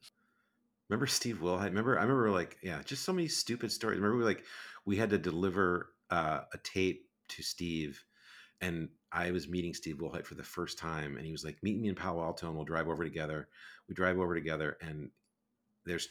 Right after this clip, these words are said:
there's, and we're on the street outside Stanford, and there's all these houses, and they all are, you know, beautiful houses, but there was one that was really beautiful, and Steve Wilhite's like, "That's it, that's the one. We gotta go." Th-,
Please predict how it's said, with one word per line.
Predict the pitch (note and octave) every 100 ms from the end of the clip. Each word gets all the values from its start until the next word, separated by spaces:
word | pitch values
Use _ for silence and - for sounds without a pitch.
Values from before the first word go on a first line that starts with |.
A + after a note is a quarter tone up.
| -
there's, | F2 - F#2
and | F2
we're | D#2+
on | F#2+
the | F#2
street | - - G2+ E2 - _
outside | F2+ - E2
Stanford, | - E2+ D#2 D2+ C#2+
and | D2
there's | D2+
all | E2
these | F2 -
houses, | F#2 E2+ D2 C#2+ - - _ - - - - _ _
and | F#2 E2
they | E2+
all | G2+ G#2+
are, | G#2+ G2
you | -
know, | B2
beautiful | - F#2 D#2+ D#2+
houses, | E2+ - D2+
but | D#2
there | F2
was | D#2 F#2
one | A#2+
that | E2+
was | C#2 D#2+
really | E2+ G#2 G#2+
beautiful, | D2 C#2 - - - - -
and | D2+ C#2+
Steve | - D#2
Wilhite's | D2 D2+ -
like, | F2
"That's | F#2+ -
it, | A2+ -
that's | G2+
the | G#2+
one. | G#2+ D#2
We |
gotta | D#2 F#2
go." | F2+ -
Th-, | -